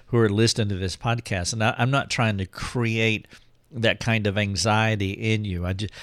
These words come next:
I'm not bragging about having kids. I, I don't mean that at all. I'm not suggesting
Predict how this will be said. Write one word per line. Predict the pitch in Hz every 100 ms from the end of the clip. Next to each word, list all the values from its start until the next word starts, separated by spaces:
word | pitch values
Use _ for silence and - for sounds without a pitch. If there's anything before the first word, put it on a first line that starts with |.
| -
I'm | 110 120
not | 117 107 90
bragging | 113 123 131 156 139 117 95
about | 90 92 82 78 _ _
having | - 113 107 107 92
kids. | 87 117 85 78
I, | 135 -
I | 95
don't | 104 113
mean | 113 113 113
that | 110
at | 110 107
all. | 120
I'm | 107 107
not | 117 -
suggesting | - - 127 95 - 131 147 156 - - 90 78